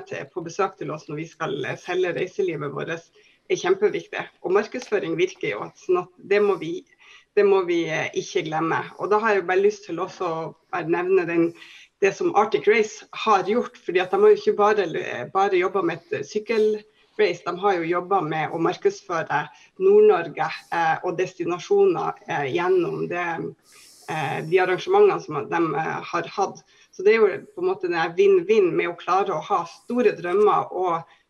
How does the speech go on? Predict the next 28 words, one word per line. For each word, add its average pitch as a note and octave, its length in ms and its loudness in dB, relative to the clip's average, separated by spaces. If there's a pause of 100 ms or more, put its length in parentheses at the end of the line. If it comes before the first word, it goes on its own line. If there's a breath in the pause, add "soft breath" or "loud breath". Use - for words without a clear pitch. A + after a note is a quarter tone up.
jobbe G#3 300 4
internasjonalt D#3+ 1120 -4
og E3+ 100 -12
hente G3+ 540 -4
på - 60 -14
en E3+ 80 -4
måte E3+ 400 -6 (360 soft breath)
verden F3 440 -2
hjem F#3+ 360 0
til D3+ 160 -6
oss - 420 -6
og D#3 60 -14
selge F3 600 2 (200)
oss - 420 -6 (160)
ut F#3 260 -2
til, D#3+ 280 -6
eh, C#3+ 360 -6
til E3+ 180 -4
verden. F3+ 460 -6 (360 soft breath)
Så - 220 -10 (340)
markedsføring G3 1080 -4
og F3+ 160 -8
det G3+ 100 4
å F3+ 80 -4
forstå G3 460 0
markedene D#3+ 600 -4
og - 140 -16
hva F#3+ 140 0